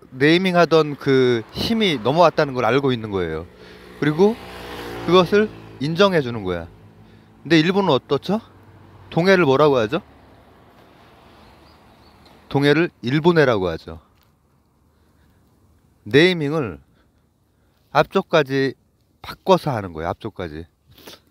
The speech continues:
그거는 이제 고서기나 일본 서기에서도 그런,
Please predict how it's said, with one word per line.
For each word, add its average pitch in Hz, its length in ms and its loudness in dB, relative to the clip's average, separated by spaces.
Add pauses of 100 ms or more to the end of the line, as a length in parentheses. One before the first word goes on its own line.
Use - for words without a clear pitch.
(200)
그거는 135 360 0
이제 113 260 -2 (2250)
고서기나 156 760 0 (100)
일본 170 340 -4
서기에서도 139 840 -2 (920)
그런, 127 420 -2